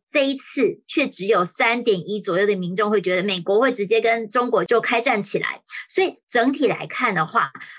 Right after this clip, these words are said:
好像大家对于美国的会投-，提供实质军事协助或者是介入的这个观点，或者是说，呃，这个，这样的比例是在减少的。那老师怎么看这个状况？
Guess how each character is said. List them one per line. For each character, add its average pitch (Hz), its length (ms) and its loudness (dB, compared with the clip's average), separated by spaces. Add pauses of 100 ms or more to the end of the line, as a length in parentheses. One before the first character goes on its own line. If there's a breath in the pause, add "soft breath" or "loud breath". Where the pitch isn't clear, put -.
好 175 200 2
像 320 240 2
大 320 100 0
家 294 140 2
对 285 200 0
于 226 60 4
美 202 300 0
国 180 360 2
的 - 120 2
会 294 180 2
投-， 226 320 -2
提 214 160 -4
供 240 240 4
实 202 380 0
质 202 180 0
军 240 240 -4
事 233 160 -2
协 175 380 0
助 202 300 0
或 - 140 2
者 220 100 0
是 240 120 -6
介 269 340 2
入 220 200 0
的 151 160 0
这 196 180 0
个 170 180 0 (240 loud breath)
观 240 300 2
点， 151 280 -2 (440 soft breath)
或 262 140 2
者 190 100 0
是 226 160 0
说， 226 160 4
呃， 180 280 4
这 226 140 2
个， 226 60 2
这 247 60 0
样 240 100 2
的 196 80 0
比 151 220 -6
例 220 160 -2
是 - 160 -6
在 269 180 0
减 180 400 -2
少 - 300 -2
的。 - 160 -6
那 254 140 2
老 170 140 2
师 - 120 -8
怎 175 120 -4
么 139 80 -8
看 - 220 -4
这 190 80 -4
个 160 80 -4
状 160 220 -4
况？ - 240 -6